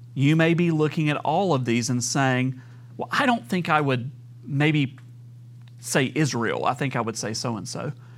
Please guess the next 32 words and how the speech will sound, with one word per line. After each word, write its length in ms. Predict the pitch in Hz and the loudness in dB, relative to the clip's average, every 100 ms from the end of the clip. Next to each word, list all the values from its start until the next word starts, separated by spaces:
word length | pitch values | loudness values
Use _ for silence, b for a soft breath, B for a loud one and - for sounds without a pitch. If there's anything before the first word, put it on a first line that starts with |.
| B B - | B B 2
Or 180 | 190 220 | 6 6
you 100 | 208 | 6
may 200 | 196 185 | 6 4
be 160 | 185 | 2
saying, 480 | - 185 165 160 160 - | 0 2 4 4 2 2
"I 240 | 185 202 | 6 6
don't 220 | 196 180 170 | 6 4 2
know 100 | 156 | 4
why 220 | 143 139 | 4 4
you 120 | 139 | 2
pulled 240 | - 131 | 0 0
out 200 | 123 110 | 2 2
promise 600 | - 104 - - - - - - - - - | 0 -6 -6 -6 -8 -8 -14 -20 -20 -14 -2
and 400 | 135 117 113 131 | 0 0 -2 -4
emphasized 600 | 135 - 127 117 95 131 | -4 -4 -2 -2 -2 -4
that." 260 | 90 - - B B B - | -4 -4 -6 B B B 0
Or 180 | 156 | 4
you 140 | 196 202 | 6 6
may 160 | 196 | 4
be 120 | 190 190 | 4 0
saying, 520 | - 180 180 180 151 | 2 4 4 2 2
"Where 200 | 160 170 | 2 2
is 160 | 156 | 0
so-and-so?" 540 | - 147 113 107 120 131 | 0 0 0 -2 -2 0
And 100 | 185 | 0
that's 220 | 196 - | 0 -4
fine. 400 | 240 226 - - - B B B B B B B - | -4 -4 -6 -10 -14 B B B B B B B 0
It 180 | 160 143 | 2 6
doesn't 380 | 226 240 247 | 6 6 0
matter 800 | 165 165 202 220 151 117 120 135 - | 0 4 4 4 4 4 2 -2 -2
necessarily 1080 | 151 170 - - 220 247 147 110 107 120 - B B B 151 | 0 2 2 0 4 4 4 2 0 -2 -6 B B B 2
that 320 | 156 147 | 4 4